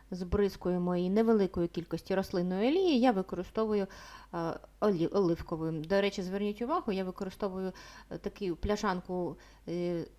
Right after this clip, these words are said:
спреї. Це за-, допомагає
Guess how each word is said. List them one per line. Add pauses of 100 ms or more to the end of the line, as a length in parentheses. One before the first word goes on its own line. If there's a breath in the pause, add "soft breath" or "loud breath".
спреї.
Це
за-,
допомагає